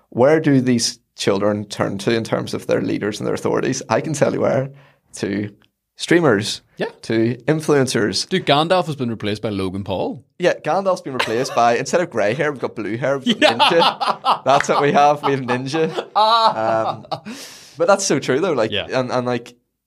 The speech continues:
Speaker 1: obviously within my role within G Science, what I was previously doing, um, well, I'm still doing it now, just, just under Adimas.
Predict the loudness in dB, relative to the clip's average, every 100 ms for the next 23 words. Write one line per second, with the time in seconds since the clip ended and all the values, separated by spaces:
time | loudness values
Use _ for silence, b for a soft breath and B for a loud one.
0 | _ _ _ _ _ -4 0 2 2 2
1 | 0 0 -2 -2 -8 -2 0 4 4 4
2 | 2 -4 -8 -8 -6 -2 0 -2 0 0
3 | 0 -4 -6 -4 -2 0 0 -2 B B
4 | B B -2 0 2 2 2 0 0 0
5 | 0 0 -2 0 -2 -4 -8 -6 -6 -2
6 | -4 -2 -2 -2 2 2 2 -2